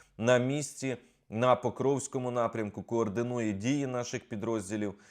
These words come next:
Е, працюють наші штурмовики, а, полк «Скала» штурмовий, інші сили спеціальних операцій, спецпризначенці, бригади Збройних сил України,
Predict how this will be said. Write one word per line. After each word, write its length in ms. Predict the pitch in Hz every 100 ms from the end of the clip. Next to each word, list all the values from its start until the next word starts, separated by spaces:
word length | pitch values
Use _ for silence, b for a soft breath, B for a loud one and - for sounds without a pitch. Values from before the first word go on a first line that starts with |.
| B B B - 110
Е, 140 | 110
працюють 680 | - 131 131 165 151 123 107
наші 520 | 120 117 - 107 92 - _ 101
штурмовики, 880 | - 139 131 135 139 131 151 160 143 - b b -
а, 580 | 104 117 120 117 117 107 -
полк 300 | 135 117 -
«Скала» 460 | - 120 131 135
штурмовий, 680 | 123 - 117 117 113 117 113 120
інші 400 | 135 127 - 110
сили 320 | - 123 110
спеціальних 680 | - 107 131 131 120 117
операцій, 520 | 110 117 117 110 107 95
спецпризначенці, 1120 | - 104 - 110 104 127 127 117 107 - 104 B B B
бригади 680 | 90 135 131 135 143 131 131
Збройних 500 | 104 127 131 123 -
сил 300 | - 127 -
України, 680 | 117 127 113 117 117 113